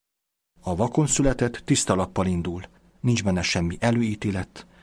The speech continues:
mint az evangéliumi jelenet többi emberében. Annyira megújul, annyira megváltozik, annyira átváltozik ez az ember, hogy nehéz felismerni. Ez a meggyógyult és megújult ember bőrén tapasztalja az új életet.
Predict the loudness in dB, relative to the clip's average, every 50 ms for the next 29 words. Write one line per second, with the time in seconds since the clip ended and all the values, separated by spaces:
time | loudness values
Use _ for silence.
0 | -20 -6 -4 -2 -2 0 0 0 2 2 2 2 4 2 2 2 2 2 2 2
1 | 2 2 2 2 2 2 2 0 0 0 -2 -4 -8 -8 -2 -2 -2 -2 -2 -4
2 | -4 -4 -6 -6 -8 -8 -8 -10 -10 -10 -10 -12 -12 -16 -20 _ _ _ _ _
3 | _ _ _ _ _ _ 2 4 4 6 4 4 4 4 2 2 0 0 0 0
4 | 0 -2 -2 -4 -6 -6 -10 -16 -20 -20 -20 _ _ _ _ 0 2 2 4 4
5 | 4 2 2 0 0 0 0 0 0 -2 -2 -2 -2 -4 -6 -8 -10 -14 -16 -18
6 | -20 -20 -10 -2 0 2 4 4 2 2 2 2 2 0 0 0 0 0 0 0
7 | -2 -4 -4 -4 -4 -4 -4 -2 -2 -2 0 0 0 0 0 -2 0 0 0 0
8 | 0 0 0 -2 -2 -4 -4 -4 -6 -4 -4 -4 -4 -4 -6 -6 -6 -8 -10 -12
9 | -12 -16 -20 _ _ _ _ _ _ _ _ _ _ _ _ -2 0 2 2 2
10 | 2 2 2 2 2 4 4 4 4 2 2 0 0 -2 0 0 2 2 2 2
11 | 2 4 4 4 4 2 0 0 0 0 0 0 0 0 -2 -4 -6 -12 -20 -14
12 | -4 0 2 2 4 4 2 0 0 -2 -4 -4 -4 -4 -4 -4 -2 -2 -2 -2
13 | -2 -2 -2 -4 -4 -4 -6 -8 -6 -6 -6 -8 -10 -10 -12 -14 -16 -16 -18 -20
14 | -20